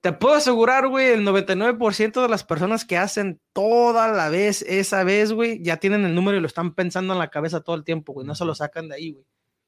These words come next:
Imagínate poder llegar a un lugar y te dicen, "Te voy a dar un millón de ve-, un, un, un millón de pinches de dólares si, si me dices cuántos pinches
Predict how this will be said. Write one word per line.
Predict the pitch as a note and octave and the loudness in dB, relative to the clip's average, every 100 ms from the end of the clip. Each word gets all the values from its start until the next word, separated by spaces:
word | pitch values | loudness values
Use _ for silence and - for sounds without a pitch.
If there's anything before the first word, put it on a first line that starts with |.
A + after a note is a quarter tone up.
| _ _ _ _ - | _ _ _ _ -4
Imagínate | D3 G3+ G#3 | 2 2 0
poder | D#3+ D#3 E3 | 2 2 2
llegar | E3+ | 2
a | F#3 | 2
un | F3+ | 2
lugar | D#3+ E3+ | 2 0
y | |
te | D#3+ | -2
dicen, | D3+ - | -6 0
"Te | |
voy | G3+ | 4
a | |
dar | C4 C4 | 4 4
un | C4 | 2
millón | C4 B3+ B3 | 4 4 4
de | B3 | 4
ve-, | A#3 A3+ | 4 2
un, | G3 F#3 F#3+ | -2 -4 -4
un, | G#3 G#3 | -4 -2
un | A3 A3 A3+ | -2 0 2
millón | A#3 A3+ | 2 2
de | A3 | 0
pinches | A3+ G#3+ A#3 G3+ D#3+ D3 | -4 -2 0 2 -2 -2
de | D#3+ | 2
dólares | D#3+ G#3 A3+ A#3 A3+ | 4 4 4 2 0
si, | F3 D3+ | -4 -4
si | - D3+ C#3 C3 _ - - _ _ _ _ _ _ | -6 -6 -6 -10 _ -20 -20 _ _ _ _ _ _
me | D#3+ | -2
dices | F3 G#3+ A#3 A3 | 0 2 2 0
cuántos | - F#3 G3+ G3+ A3 G#3+ G#3+ G#3 | -2 0 0 0 2 4 4 2
pinches | G#3+ G3+ - G#3 G3 E3+ D#3 C#3 | -2 -2 -2 0 2 0 -2 -8